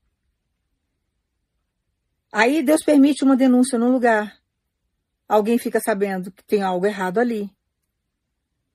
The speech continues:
Aí tudo aquilo que a pessoa demorou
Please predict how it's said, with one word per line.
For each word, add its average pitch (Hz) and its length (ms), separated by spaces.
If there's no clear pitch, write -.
Aí 262 280
tudo 440 240
aquilo 359 320
que 359 80
a 269 40
pessoa 277 520
demorou 233 680